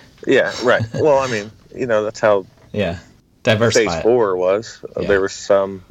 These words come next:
Speaker 1: Earth stuff and some cosmic stuff.
Speaker 2: Uh, but speaking of Iron Fist,
Speaker 1: Mm-hmm.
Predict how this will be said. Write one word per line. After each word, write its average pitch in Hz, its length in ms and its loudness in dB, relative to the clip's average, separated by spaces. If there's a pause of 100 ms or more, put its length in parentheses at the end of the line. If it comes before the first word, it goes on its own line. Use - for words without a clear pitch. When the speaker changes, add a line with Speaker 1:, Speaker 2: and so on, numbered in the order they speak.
(100)
Speaker 1:
Earth 98 200 2
stuff - 480 0
and 90 180 -4
some 92 320 -4 (640)
cosmic 101 400 0
stuff. - 360 -4 (360)
Speaker 2:
Uh, 95 840 0
but 113 200 -2
speaking 135 400 -2
of 98 80 -2
Iron 120 300 2
Fist, 92 600 -2 (600)
Speaker 1:
Mm-hmm. 101 360 -4